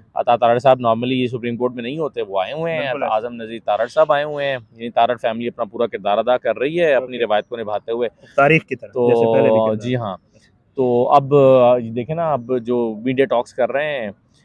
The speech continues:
Speaker 1: कि सुप्रीम कोर्ट controversial हो गई है, चीफ justice पर एतमाद नहीं रहा, इस तरह की बातें करके बयानियाँ बना रहे हैं,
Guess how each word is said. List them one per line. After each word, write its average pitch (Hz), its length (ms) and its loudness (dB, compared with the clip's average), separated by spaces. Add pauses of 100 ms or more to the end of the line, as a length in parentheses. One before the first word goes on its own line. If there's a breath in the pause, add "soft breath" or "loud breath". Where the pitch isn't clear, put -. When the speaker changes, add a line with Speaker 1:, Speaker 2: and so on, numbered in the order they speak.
(140)
Speaker 1:
कि 113 680 2
सुप्रीम 120 340 -4
कोर्ट 120 280 0
controversial 117 500 -2
हो 127 80 0
गई 123 160 0
है, 123 340 4
चीफ 113 160 -14
justice 110 280 -6
पर 113 140 -4
एतमाद 107 420 -2
नहीं 131 240 -4
रहा, 120 460 4 (460 soft breath)
इस 135 140 -6
तरह 131 140 2
की 123 100 -4
बातें 113 280 0
करके 120 200 -2
बयानियाँ 123 380 2
बना 104 240 -2
रहे 90 140 -8
हैं, 87 120 -14